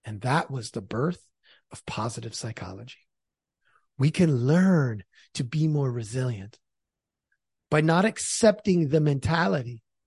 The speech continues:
that we are helpless. We can learn to be more compassionate by accepting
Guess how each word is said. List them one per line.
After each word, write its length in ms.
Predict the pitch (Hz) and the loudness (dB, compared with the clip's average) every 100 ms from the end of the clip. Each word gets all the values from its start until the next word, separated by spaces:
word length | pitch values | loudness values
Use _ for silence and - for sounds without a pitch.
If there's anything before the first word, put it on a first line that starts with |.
| - | -14
that 120 | 131 | -10
we 180 | 139 156 | -6 -4
are 120 | 156 | -4
helpless. 720 | - 240 - - - - - _ _ _ _ _ _ _ _ _ _ _ _ _ _ _ - - | -2 -2 -2 -10 -12 -16 -18 _ _ _ _ _ _ _ _ _ _ _ _ _ _ _ -4 2
We 120 | 175 | 4
can 280 | 202 185 151 | 6 6 6
learn 460 | 175 190 196 190 | 8 8 10 8
to 100 | 180 | 6
be 160 | 147 165 | 4 4
more 240 | 160 156 | 6 4
compassionate 880 | 143 135 - 170 226 - 107 98 92 _ _ _ _ _ _ _ _ - | 2 -6 -4 -4 -2 -2 -4 -10 -16 _ _ _ _ _ _ _ _ 2
by 160 | 160 | 4
accepting 840 | 156 147 - - 254 285 - 113 110 | 4 2 -2 2 2 2 -4 -6 -8